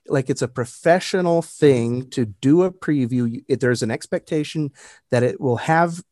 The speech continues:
uh, that it will be paid. Um, uh, so, so here's what I mean. So I do very occasionally what I would call a preview,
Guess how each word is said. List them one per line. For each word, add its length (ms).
uh, 400
that 200
it 80
will 160
be 220
paid. 520
Um, 720
uh, 140
so, 340
so 180
here's 220
what 120
I 80
mean. 360
So 460
I 160
do 420
very 460
occasionally 880
what 280
I 200
would 220
call 220
a 60
preview, 540